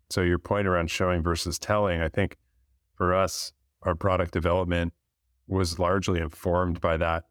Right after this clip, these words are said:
consumer of knowledge. What do they want to experience? How do they want to process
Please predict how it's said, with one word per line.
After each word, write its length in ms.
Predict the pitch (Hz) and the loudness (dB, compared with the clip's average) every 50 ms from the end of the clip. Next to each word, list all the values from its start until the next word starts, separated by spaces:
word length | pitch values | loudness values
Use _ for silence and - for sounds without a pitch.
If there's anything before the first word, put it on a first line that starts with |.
| _ _ _ _ _ _ | _ _ _ _ _ _
consumer 520 | - - 90 82 - 95 90 87 92 85 82 | -4 -2 -2 -2 0 0 0 2 2 2 2
of 80 | 80 | 2
knowledge. 440 | 85 82 80 85 87 87 87 85 - | 0 0 2 2 2 0 0 -2 -4
What 260 | - - 104 101 - | -4 -2 -2 -2 -2
do 160 | - 110 95 90 | -2 -2 -2 0
they 240 | 92 87 87 92 | 0 0 2 2
want 280 | 90 85 85 85 82 - | 2 2 2 0 0 -2
to 120 | - - | -2 -2
experience? 600 | 87 82 - - - 90 82 82 85 85 80 - | -2 -2 -2 -4 -4 -2 0 0 0 -2 -4 -4
How 120 | - - 95 | -4 -2 -2
do 100 | 92 87 | -2 0
they 240 | 82 87 85 87 87 | 0 0 0 2 2
want 200 | 87 85 82 85 | 2 0 0 -2
to 40 | |
process 800 | 82 - - - 87 85 87 87 - - 87 85 85 - - - | -4 -4 -4 -2 0 0 0 -2 -2 -4 -2 -2 -4 -6 -8 -10